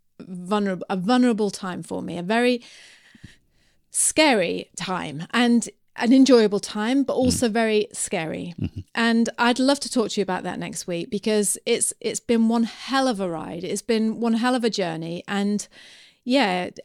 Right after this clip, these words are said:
Speaker 1: when you see the book cover, you will know exactly what I'm talking about. But how about I save that for next week and I will tell you all about it because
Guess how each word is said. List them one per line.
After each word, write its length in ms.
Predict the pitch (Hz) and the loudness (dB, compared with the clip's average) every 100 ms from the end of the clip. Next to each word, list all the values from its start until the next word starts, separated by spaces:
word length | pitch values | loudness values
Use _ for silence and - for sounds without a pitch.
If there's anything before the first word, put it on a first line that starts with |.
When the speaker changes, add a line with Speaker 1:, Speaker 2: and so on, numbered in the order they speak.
| _ | _
Speaker 1:
when 240 | 233 247 | 4 8
you 100 | 269 | 8
see 280 | 277 - 285 | 6 4 4
the 120 | 277 | 4
book 200 | 240 247 | 2 0
cover, 420 | - 214 202 269 302 | 0 -2 0 0 2
you 240 | 233 233 | 2 4
will 120 | 214 | 4
know 280 | 208 208 202 | 4 4 2
exactly 480 | - 190 196 - 185 | 2 0 0 0 0
what 140 | 180 | -2
I'm 140 | 180 170 | -2 -4
talking 320 | 185 170 170 | -4 -6 -8
about. 240 | 165 165 | -8 -6
But 120 | 202 | -4
how 180 | 208 262 | 0 2
about 220 | 277 247 226 | 2 0 0
I 80 | |
save 300 | 220 254 233 | -2 -2 -2
that 180 | 226 - | -2 -4
for 60 | 220 | -4
next 340 | 214 - - | -4 -6 -8
week 400 | 185 175 254 - _ - - - _ - | -6 -4 -6 -10 _ -20 -20 -20 _ -2
and 120 | 214 | 2
I 80 | 220 | 2
will 100 | 214 | 2
tell 240 | - 226 | 2 2
you 160 | 220 214 | 2 2
all 240 | 254 254 | 6 6
about 340 | 220 196 175 180 | 4 2 -2 -4
it 120 | 139 | -4
because 480 | 196 214 208 196 | -2 2 2 0